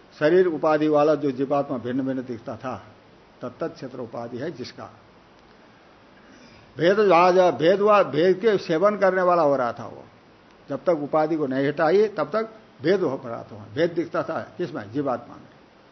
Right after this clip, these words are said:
इस क्षेत्र के में भेद दिखता था। भेदभाज, भेद के सेवन करने वाला। तत्त शब्द अधिक गोचरस्य,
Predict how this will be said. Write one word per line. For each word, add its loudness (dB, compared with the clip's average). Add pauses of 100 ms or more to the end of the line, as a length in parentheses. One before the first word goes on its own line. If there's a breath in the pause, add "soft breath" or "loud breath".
(140)
इस -12
क्षेत्र -6
के -6
में -6
भेद -6
दिखता -12
था। -18 (1500 loud breath)
भेदभाज, -4
भेद -6
के -6
सेवन -8
करने -8
वाला। -16 (920 loud breath)
तत्त 0
शब्द 0
अधिक 2
गोचरस्य, 0